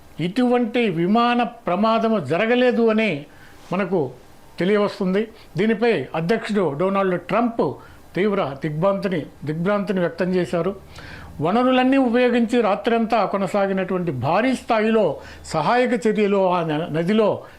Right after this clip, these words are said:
చల్లటి గట్-, కరుడుగట్టినటువంటి, గడ్డగట్టినటువంటి ఆ చల్లని నదిలో మరి వెలికితీతగా కార్యక్రమం చేస్తూ ఉన్నారు. ఏ ఒక్కరూ ప్రాణాలతో బయట పడలేదని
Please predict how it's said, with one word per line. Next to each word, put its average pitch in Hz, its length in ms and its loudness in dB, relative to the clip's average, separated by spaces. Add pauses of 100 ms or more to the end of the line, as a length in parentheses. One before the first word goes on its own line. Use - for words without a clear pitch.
(160)
చల్లటి 214 340 0
గట్-, 180 280 -4 (640)
కరుడుగట్టినటువంటి, 226 880 0
గడ్డగట్టినటువంటి 190 960 -2
ఆ 151 200 -2 (540)
చల్లని 208 480 0 (220)
నదిలో 180 520 2 (1120)
మరి 175 240 0
వెలికితీతగా 226 720 0
కార్యక్రమం 202 880 -2 (520)
చేస్తూ 185 280 -2
ఉన్నారు. 185 540 -2 (1300)
ఏ 214 140 2
ఒక్కరూ 254 400 2
ప్రాణాలతో 226 920 2
బయట 196 320 0
పడలేదని 233 960 2